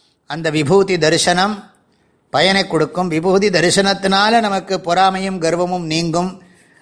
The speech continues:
என்று புரிந்து, நாம் விபூதி தரிசனத்துக்கான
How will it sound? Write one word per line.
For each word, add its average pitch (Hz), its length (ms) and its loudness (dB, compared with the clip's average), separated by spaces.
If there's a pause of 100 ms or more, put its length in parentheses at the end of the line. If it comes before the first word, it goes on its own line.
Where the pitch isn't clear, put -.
என்று 196 340 2
புரிந்து, 156 800 2 (880)
நாம் 139 580 0
விபூதி 190 380 4
தரிசனத்துக்கான 156 1040 0